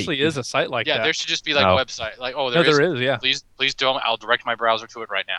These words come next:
Speaker 1: No, I, I linked it in the, in the thing I wrote today. It's, uh,
Speaker 3: I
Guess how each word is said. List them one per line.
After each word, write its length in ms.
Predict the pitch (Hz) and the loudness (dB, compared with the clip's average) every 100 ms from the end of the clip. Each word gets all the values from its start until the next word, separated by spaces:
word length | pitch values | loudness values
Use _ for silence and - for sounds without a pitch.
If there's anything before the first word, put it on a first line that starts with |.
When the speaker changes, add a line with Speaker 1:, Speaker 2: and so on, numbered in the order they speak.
| 85 | -2
Speaker 1:
No, 100 | 156 | 2
I, 380 | 143 135 135 139 | 4 2 2 0
I 40 | |
linked 260 | 135 175 147 | 0 -4 -2
it 80 | 127 | -2
in 120 | 120 | 2
the, 400 | 120 117 120 120 | 4 4 4 2
in 80 | 127 | 0
the 80 | 120 | -4
thing 200 | 170 151 | -2 2
I 40 | |
wrote 240 | 117 113 | 4 2
today. 460 | - 117 113 107 107 - | 0 0 2 2 -2 -4
It's, 260 | 135 - | -6 0
uh, 40 | 127 | 2
Speaker 3:
I 500 | 120 120 120 120 120 | 4 6 6 6 4